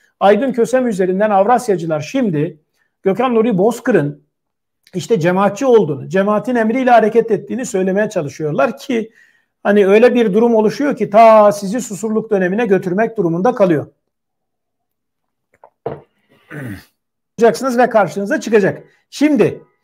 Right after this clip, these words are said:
e, bunun üzerinden kavgayı sürdürüyorlar. Ankara'da bir kavga var. Bu kavganın tek nedeni Ankara'yı bağlamıyor.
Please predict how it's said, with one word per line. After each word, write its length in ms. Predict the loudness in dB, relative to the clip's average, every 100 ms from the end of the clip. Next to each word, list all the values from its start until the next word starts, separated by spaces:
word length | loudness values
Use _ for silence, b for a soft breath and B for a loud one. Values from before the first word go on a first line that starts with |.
| _ _ _ 2
e, 360 | 6 6 4
bunun 220 | 0 0
üzerinden 640 | -2 2 2 2 2 0 2
kavgayı 460 | 2 2 2 0
sürdürüyorlar. 1040 | -2 -6 -4 -2 0 0 4 4 4 0 -6
Ankara'da 680 | 0 0 0 2 2 2 0
bir 180 | -2 0
kavga 400 | 2 4 2 2
var. 280 | 0 -2 -6
Bu 160 | -6
kavganın 520 | 0 0 0 -2 -2 0
tek 200 | -2 0
nedeni 340 | -2 -2 0
Ankara'yı 560 | 0 -2 -2 0 0 2
bağlamıyor. 520 | 2 4 2 2